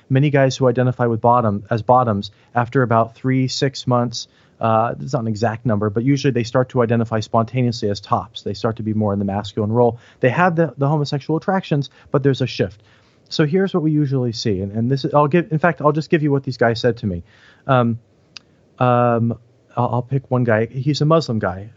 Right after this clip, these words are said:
Um, and, um, he said he was upset because he had just come back from the, his pilgrimage, I think, like, a week ago. Um,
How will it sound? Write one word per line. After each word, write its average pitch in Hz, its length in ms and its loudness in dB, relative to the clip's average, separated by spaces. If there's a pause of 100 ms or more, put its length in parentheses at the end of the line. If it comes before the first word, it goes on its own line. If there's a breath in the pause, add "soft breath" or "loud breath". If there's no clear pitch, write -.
Um, 107 560 0 (320)
and, 117 520 -2 (120)
um, 107 460 0
he 127 480 -4
said 110 460 0 (200 soft breath)
he 170 100 2
was 170 140 2
upset 151 460 0
because 143 260 0
he 156 80 0
had 139 100 2
just 151 180 -4
come 151 120 0
back 135 200 0
from 135 140 0
the, 117 120 -2 (140)
his 127 160 -8
pilgrimage, 113 680 0
I 120 60 -4
think, 117 260 -4
like, 117 260 -2
a 117 80 0
week 131 200 2
ago. 95 320 -6 (360 soft breath)
Um, 110 380 -4